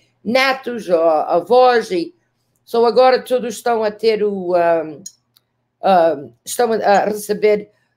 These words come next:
ah, o, as injeções. Eu, ah, eu chamei o meu doutor outra vez, eu vou ir, ah, sábado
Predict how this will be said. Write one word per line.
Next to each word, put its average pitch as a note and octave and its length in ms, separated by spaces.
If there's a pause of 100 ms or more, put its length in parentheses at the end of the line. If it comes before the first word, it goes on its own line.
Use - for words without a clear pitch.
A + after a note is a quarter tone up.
ah, D#3 460 (120)
o, E3+ 160 (180)
as E3+ 180
injeções. A3+ 880 (420)
Eu, A3+ 200 (200)
ah, F#3 240
eu G#3+ 260
chamei A3+ 360
o G#3+ 40
meu G#3 180
doutor G3+ 420
outra G3 260
vez, B3 380 (360)
eu G3+ 160
vou G3+ 280
ir, G#3+ 300
ah, F#3 380
sábado D#3 760